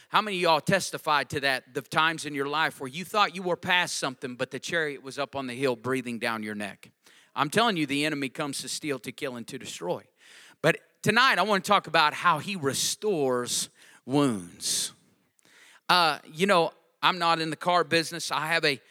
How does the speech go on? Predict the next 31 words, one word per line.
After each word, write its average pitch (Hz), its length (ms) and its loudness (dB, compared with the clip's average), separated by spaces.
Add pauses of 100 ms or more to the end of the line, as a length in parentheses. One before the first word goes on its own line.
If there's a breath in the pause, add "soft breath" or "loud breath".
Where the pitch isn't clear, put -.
(260 soft breath)
um, 135 480 -4 (380)
I 147 80 -2
mean, 143 160 -2
I 135 120 -6
drive 139 320 -2
a 123 80 -6
truck 131 460 -2 (180)
and 123 120 -20
we 123 140 -6
have 131 180 0
a 120 60 -8
car. 110 440 0 (360)
But 143 120 2
I'm 147 140 4
saying 156 400 2
I'm 147 220 2
not 143 220 4
in 131 100 -2
the 131 80 -4
restoration 135 680 -2
of 117 140 -10
car 131 200 2
business. 117 460 -6
But 147 160 -2
isn't 220 140 2
it 208 140 0
amazing 147 460 -2
to 127 60 -8
watch 147 320 0
on 135 160 -2
television 139 580 -2